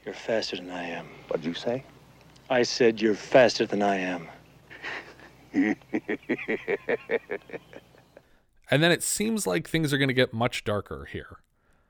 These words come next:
Speaker 3: And I'm still not clear what happens in this scene completely. But he tells him to take out the gun and put it on the ground because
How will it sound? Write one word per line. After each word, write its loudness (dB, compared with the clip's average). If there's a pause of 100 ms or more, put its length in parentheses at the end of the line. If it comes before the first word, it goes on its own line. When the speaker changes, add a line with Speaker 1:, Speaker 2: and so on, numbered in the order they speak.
(360)
Speaker 3:
And 2
I'm 2
still 4
not 0
clear 0
what -2
happens -4
in -8
this -12
scene -10
completely. -10 (480)
But -2 (100)
he -6
tells 2
him -2
to -6
take 0
out 2
the 0
gun 0 (320)
and -6
put 0
it 0
on 0
the -4
ground -2
because -4